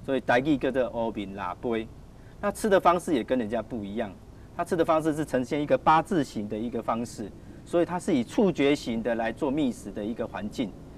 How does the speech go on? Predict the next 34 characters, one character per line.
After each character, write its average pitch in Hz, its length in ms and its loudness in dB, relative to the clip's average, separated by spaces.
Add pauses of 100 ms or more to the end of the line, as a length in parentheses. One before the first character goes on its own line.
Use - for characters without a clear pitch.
(160)
因 175 180 0
此， 127 300 0 (280)
黑 160 140 2
面 170 220 2
琵 123 200 -2
鹭 135 240 2 (500)
它 147 140 -2
的 131 100 2
觅 160 220 4
食 - 160 -6
的 110 120 -4
方 123 240 0
式 117 220 -6 (260)
跟 135 180 -2
一 151 60 -2
般 135 220 -2
的 123 80 -2
白 110 220 0
鹭 127 180 0
鸶 120 280 -6
等 101 260 -6
待 147 160 -2
的 113 100 -4
一 117 60 -4
个 117 100 -4
方 117 220 -2
式 113 120 -8
是 - 120 -10
不 127 200 -4
一 101 120 -4
样 120 160 2
的。 - 180 -12 (500)
另 175 160 2
外， 175 240 6